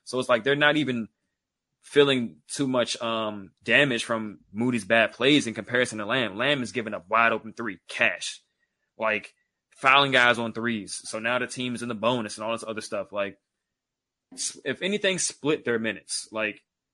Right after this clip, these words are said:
Lamb should not be playing twenty plus minutes and then Moody plays one five-minute stint. That just doesn't,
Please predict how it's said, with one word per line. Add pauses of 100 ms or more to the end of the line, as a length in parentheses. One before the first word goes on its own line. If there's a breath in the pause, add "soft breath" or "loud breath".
(160)
Lamb
should
not
be
playing
twenty
plus
minutes
and
then
Moody
plays
one
five-minute
stint.
That
just
doesn't,